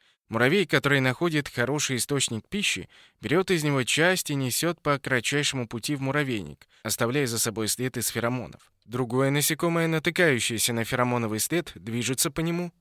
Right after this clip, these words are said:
тоже берёт пищу и оставляет свои феромоны. Очень скоро огромная стрелка из феромонов указывает на пищу, привлекая множество муравьёв. Если они встречают на пути препятствия, часть идёт в одну сторону, а часть в другую.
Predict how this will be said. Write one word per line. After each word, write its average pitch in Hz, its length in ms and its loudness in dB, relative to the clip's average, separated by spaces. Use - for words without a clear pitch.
тоже 147 300 4
берёт 120 280 -2
пищу 202 440 -2
и 143 80 -2
оставляет 180 500 4
свои 147 380 2
феромоны. 95 560 -6
Очень 156 280 4
скоро 165 380 4
огромная 147 480 0
стрелка 160 420 0
из - 220 -4
феромонов 139 560 -2
указывает 143 560 0
на 113 100 -2
пищу, 185 340 -2
привлекая 135 540 0
множество 135 580 -2
муравьёв. 117 640 -4
Если 127 280 0
они 135 180 2
встречают 127 560 0
на 120 80 -4
пути 123 240 -4
препятствия, 110 640 -4
часть 143 340 2
идёт 123 260 -2
в 113 60 0
одну 113 260 0
сторону, 175 540 -2
а 117 160 -2
часть 117 380 0
в 117 60 -12
другую. 139 540 -6